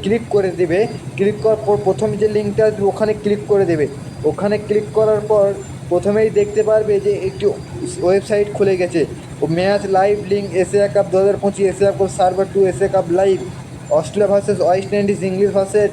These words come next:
ওয়েস্ট ইন্ডিজ সার্ভার টু। তো তোমরা এখানে কোথায় লাইভটা দেখতে পাবে সেটাই বলবো। হ্যাঁ, ভিডিওটি কেউ টেনে দেখবে না, লাইভটা তোমরা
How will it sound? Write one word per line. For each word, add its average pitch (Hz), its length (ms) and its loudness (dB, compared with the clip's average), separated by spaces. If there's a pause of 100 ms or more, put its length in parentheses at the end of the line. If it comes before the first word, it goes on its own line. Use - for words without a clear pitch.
ওয়েস্ট 175 300 2
ইন্ডিজ 196 240 0
সার্ভার 190 260 2 (100)
টু। 196 80 4 (460)
তো 170 60 2 (140)
তোমরা 202 280 2 (200)
এখানে 202 240 0 (140)
কোথায় 208 340 2
লাইভটা 208 380 2
দেখতে 196 260 0
পাবে 160 160 2 (320)
সেটাই 196 340 2
বলবো। 175 260 0 (100)
হ্যাঁ, 185 140 0 (200)
ভিডিওটি 208 380 2
কেউ 214 180 2
টেনে 208 280 0
দেখবে 185 260 0
না, 147 60 0 (340)
লাইভটা 190 280 2 (100)
তোমরা 208 180 2